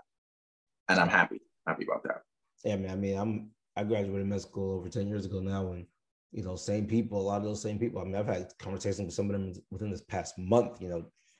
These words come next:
Speaker 2: and not just, like, one or two, but quite a few of them, you know, so keeping in touch with them, um, it's kinda cool. Yeah, I, man, I went out more in med school than I did in undergrad. It's not even close.
Speaker 1: Yeah?
Speaker 2: Yeah, I
Speaker 1: All right.
Speaker 2: kicked it, I kicked it way more in med school than undergrad.
Speaker 1: I,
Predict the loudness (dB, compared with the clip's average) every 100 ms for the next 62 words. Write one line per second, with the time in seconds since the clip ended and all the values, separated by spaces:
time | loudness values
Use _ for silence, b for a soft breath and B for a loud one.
0 | 0 4 6 6 8 6 6 4 2 4
1 | 4 4 2 -4 0 0 -2 -10 -10 -8
2 | -6 -4 -2 -2 -4 -6 -4 -6 -6 -12
3 | _ _ _ _ _ _ -4 -2 -2 -4
4 | -12 -6 -4 2 2 4 2 -2 -4 -12
5 | -6 0 2 4 2 0 0 -2 0 2
6 | 2 0 -4 -2 -2 -4 -6 -8 -10 -12
7 | -18 _ -16 -8 -6 -6 2 6 10 10
8 | 10 6 -16 -20 -8 -4 -2 4 4 2
9 | -2 2 2 2 -2 2 2 2 -4 -6
10 | -8 -8 -6 0 2